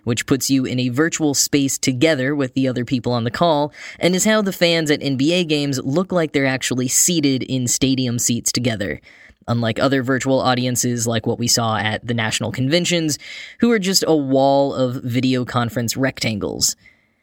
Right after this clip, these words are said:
Each seating section is a different conference call, so you're not on a call with, like, three hundred other people, just the few dozen or so in your section, along with staff members who are there to help you through the process and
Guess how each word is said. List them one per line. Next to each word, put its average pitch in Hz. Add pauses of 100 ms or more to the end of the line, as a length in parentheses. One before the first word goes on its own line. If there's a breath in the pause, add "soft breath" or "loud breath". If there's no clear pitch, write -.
(260 soft breath)
Each 233
seating 208
section 131
is 135
a 135
different 147
conference 127
call, 65
so -
you're 135
not 165
on 165
a 151
call 135
with, 120
like, 113
three 147
hundred 135
other 151
people, 135
just 190
the 175
few 170
dozen 139
or 135
so 120
in 113
your 113
section, 117 (100)
along 135
with 127
staff 117
members 113
who 147
are 151
there 147
to 131
help 117
you 120
through 113
the 104
process 127
and 110